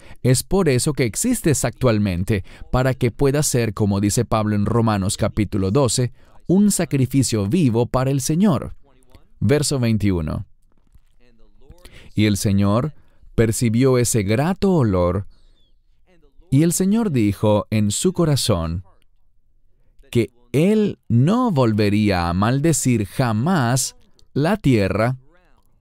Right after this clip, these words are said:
o, dice Él, el hombre, porque la inclinación del corazón del hombre es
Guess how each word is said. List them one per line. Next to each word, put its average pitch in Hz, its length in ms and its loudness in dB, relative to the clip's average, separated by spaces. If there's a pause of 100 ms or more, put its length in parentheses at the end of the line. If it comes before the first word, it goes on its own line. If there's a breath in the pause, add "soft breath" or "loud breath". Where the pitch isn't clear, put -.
(180)
o, 95 480 0 (260)
dice 104 640 0
Él, 120 200 -2 (1300)
el 104 260 2
hombre, 82 540 -2 (840 soft breath)
porque 131 420 0
la 123 200 0
inclinación 131 1000 0
del 127 220 0
corazón 110 580 0
del 101 180 0
hombre 101 460 -2 (1040)
es 170 320 0